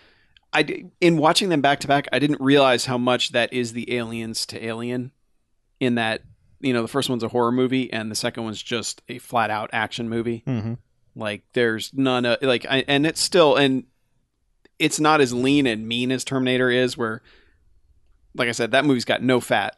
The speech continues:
Speaker 1: and Terminator two, the second act is a bit sludgy. <laughs>
Speaker 2: Well,
Speaker 1: You're,
Speaker 2: you
Speaker 1: you're stuck waiting for a lot of things to happen for a while.
Speaker 2: You watched the extended version, right?
Speaker 1: Yeah.
Speaker 2: Okay. So did I. The T one thousand is out of that movie for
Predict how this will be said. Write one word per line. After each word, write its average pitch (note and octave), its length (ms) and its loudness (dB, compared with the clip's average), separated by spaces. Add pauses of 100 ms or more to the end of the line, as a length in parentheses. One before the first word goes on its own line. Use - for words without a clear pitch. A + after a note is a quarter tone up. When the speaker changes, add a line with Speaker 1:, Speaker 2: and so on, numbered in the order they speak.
(160)
Speaker 1:
and A2 300 -8
Terminator B2+ 320 0
two, A2+ 440 -2 (1080)
the C3+ 160 0
second D3 300 0
act A#2+ 280 0
is A2+ 140 -8
a A2+ 40 -6
bit A#2 420 -4 (1200)
sludgy. A2+ 640 -4 (440)
<laughs> - 60 4 (800)
Speaker 2:
Well, E3+ 240 4
Speaker 1:
You're, D#3+ 220 6
Speaker 2:
you D#3 80 10
Speaker 1:
you're E3+ 220 6
stuck D3+ 260 2
waiting C#3 400 4
for C3 160 0
a A#2+ 60 4
lot A#2+ 240 2
of A2+ 80 -2
things A2+ 220 -6
to - 60 -14
happen G#2+ 360 -4
for A2+ 160 -6
a A2 40 -6
while. G#2+ 540 0
Speaker 2:
You D#3+ 220 6
watched C#3 380 2
the C3 60 2
extended A2 380 0
version, F2 300 -8
right? - 100 0
Speaker 1:
Yeah. A2 200 -4 (120)
Speaker 2:
Okay. G2 280 -4 (140)
So E3 180 4
did A#2+ 100 4
I. F2+ 320 0 (440)
The D3 120 -4
T D#4+ 160 6
one D#3 180 4
thousand C3 360 4
is G2+ 140 0
out C3+ 120 6
of G#2+ 60 0
that G2+ 140 0
movie A2+ 300 0
for A2 240 -4